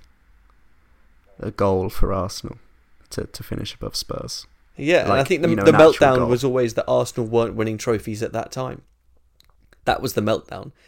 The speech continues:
Speaker 2: Not so much the meltdown being, "Oh, Spurs are ahead of us." It's, you know,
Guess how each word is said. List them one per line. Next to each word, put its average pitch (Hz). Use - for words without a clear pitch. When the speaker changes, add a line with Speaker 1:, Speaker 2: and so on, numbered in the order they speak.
Speaker 2:
Not 139
so 135
much 117
the 117
meltdown 113
being, 110
"Oh, 110
Spurs 110
are 110
ahead 110
of 107
us." 110
It's, -
you 120
know, 110